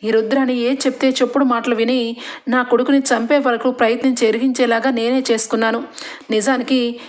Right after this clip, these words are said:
ఇలాంటి నరరూప రాక్షసుల్ని ఇంట్లో పెట్టుకోకూడదు. ఇది ఆ అనామికతో ఫోన్లో మాట్లాడడం నా చెవులారా విన్నాను" అనగానే ఇక రాజ్, కావ్య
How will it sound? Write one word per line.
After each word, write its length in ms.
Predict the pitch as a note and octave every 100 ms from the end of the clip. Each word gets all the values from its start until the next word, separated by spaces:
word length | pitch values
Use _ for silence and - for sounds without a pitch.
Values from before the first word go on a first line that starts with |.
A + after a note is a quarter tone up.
| -
ఇలాంటి 300 | B3 A#3+ A3+
నరరూప 460 | A3+ G#3+ C4 C#4+ C4+
రాక్షసుల్ని 580 | A#3 A#3 C4 - A#3 B3+
ఇంట్లో 280 | A#3+ C#4
పెట్టుకోకూడదు. 720 | C4+ A3+ - B3 A3+ G#3+ A#3 - - - C#4
ఇది 420 | G#3 B3+ A#3 A#3+ - - -
ఆ 60 | B3
అనామికతో 640 | A3+ A#3+ B3+ A3 A#3 B3
ఫోన్లో 400 | B3 A3 A#3+ C4
మాట్లాడడం 560 | A3+ A#3+ B3 A3 B3+ B3+
నా 160 | A#3+ A#3+
చెవులారా 320 | A#3+ B3 A#3+
విన్నాను" 460 | A3 A3 A#3 A#3 - -
అనగానే 600 | G#3+ A#3 A#3 A#3+ A#3 A#3 A3+ - - -
ఇక 160 | C#4
రాజ్, 540 | A#3+ G#3 A3 A#3 - -
కావ్య 520 | A3+ A3 A3 A#3